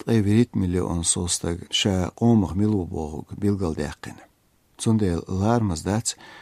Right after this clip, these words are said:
өсіч уч бар хуаш мехал хич хилар шай махкар халдол нах милуч қомық бу бохург. Өсіч ва эдал дақуйоч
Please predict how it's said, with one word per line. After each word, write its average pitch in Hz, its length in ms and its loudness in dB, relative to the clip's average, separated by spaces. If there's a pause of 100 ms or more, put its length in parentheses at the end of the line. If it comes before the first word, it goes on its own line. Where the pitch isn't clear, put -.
(200)
өсіч 117 460 2
уч 85 100 -6
бар 101 300 0
хуаш - 400 -4 (420)
мехал 107 400 2
хич - 460 -6
хилар 85 320 -4 (260)
шай 98 200 -2
махкар 98 420 0
халдол 101 420 0
нах 95 320 0 (420)
милуч 117 380 4
қомық 85 380 -2
бу 87 160 -6
бохург. 80 520 -4 (920)
Өсіч 131 400 4
ва 85 160 0
эдал 113 320 2
дақуйоч 90 680 -2